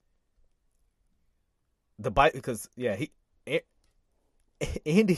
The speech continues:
is embarrassed by the totality of all the Bible. So where he wants to say, 'cause he doesn't want to have to defend everything Moses said. As long as,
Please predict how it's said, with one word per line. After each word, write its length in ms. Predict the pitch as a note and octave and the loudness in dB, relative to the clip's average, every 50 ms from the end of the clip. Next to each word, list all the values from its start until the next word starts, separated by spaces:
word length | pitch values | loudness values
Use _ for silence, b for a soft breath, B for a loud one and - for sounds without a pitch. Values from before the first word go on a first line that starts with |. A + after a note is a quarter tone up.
| - F3 D3 | 0 -2 -4
is 140 | C#3 A#2 B2+ | -4 -4 -4
embarrassed 640 | B2 A2 G2+ A#2 A#2+ D3+ D3 A#2 G#2 G2 - - G#2 | -4 -2 0 0 2 2 2 2 0 -4 -6 -6 -4
by 200 | G2+ B2 A2+ G#2+ | -2 0 0 -2
the 100 | G#2 G2+ | -4 -4
totality 640 | - B2 G#2+ F2+ - - B2+ C3 C3+ A#2+ G#2 G2+ | -4 -6 -6 -4 -2 -2 0 0 0 -2 -2 -4
of 100 | G2 F#2 | -4 -2
all 120 | G#2+ G#2 F#2 | -2 -2 -2
the 100 | F2+ D#2+ | -2 -4
Bible. 380 | G2 G#2 G2+ F#2 - - - - - _ _ _ _ _ _ _ _ _ _ _ _ _ _ _ _ _ _ _ _ _ _ _ _ _ _ _ | -4 -4 -4 -4 -6 -10 -12 -14 -20 _ _ _ _ _ _ _ _ _ _ _ _ _ _ _ _ _ _ _ _ _ _ _ _ _ _ _
So 120 | - - | -6 -4
where 140 | C#3 C3 B2+ A#2+ | 0 2 2 2
he 80 | D3 | 0
wants 220 | D3+ C#3+ C#3 B2 - | 0 -2 -4 -4 -6
to 80 | B2 | -6
say, 340 | A2 - B2+ A2 G2+ F#2+ F#2+ _ _ _ _ _ _ _ _ _ _ _ _ _ _ _ _ _ _ _ _ - | -4 -2 -2 -2 -2 -4 -6 _ _ _ _ _ _ _ _ _ _ _ _ _ _ _ _ _ _ _ _ -10
'cause 160 | - D#3 A2+ | -8 -6 -4
he 80 | C#3+ E3+ | 0 2
doesn't 240 | E3+ F#3+ F3 F3+ E3+ | 2 2 4 2 2
want 140 | E3 D#3+ - | 0 -2 -2
to 80 | D#3+ D#3 | -2 -2
have 180 | D#3 D3 - | 0 0 -2
to 100 | - C#3+ | -2 -4
defend 560 | A#2 B2 A2+ - - E3+ G3 F#3 D3+ C#3 C#3+ - - | -6 -6 -6 -4 -2 0 0 0 0 -2 -4 -4 2
everything 520 | C3+ D3+ E3 D#3+ D#3+ D3 - C#3+ B2+ A#2 | 4 4 4 4 2 0 0 -2 -2 0
Moses 360 | A2+ B2 C#3+ D3 B2 A2 G2+ - | 4 4 4 4 2 0 -4 -4
said. 340 | - D#2 C2 - - - _ _ _ _ _ _ _ _ _ _ _ _ _ _ _ _ _ _ _ - | -6 -8 -8 -8 -10 -14 _ _ _ _ _ _ _ _ _ _ _ _ _ _ _ _ _ _ _ -16
As 120 | - G#2 | -10 -2
long 260 | A2+ D3 F3 G3 G3+ G3 | 2 4 4 4 4 2
as, 220 | F3+ - - - | 0 -2 -4 -14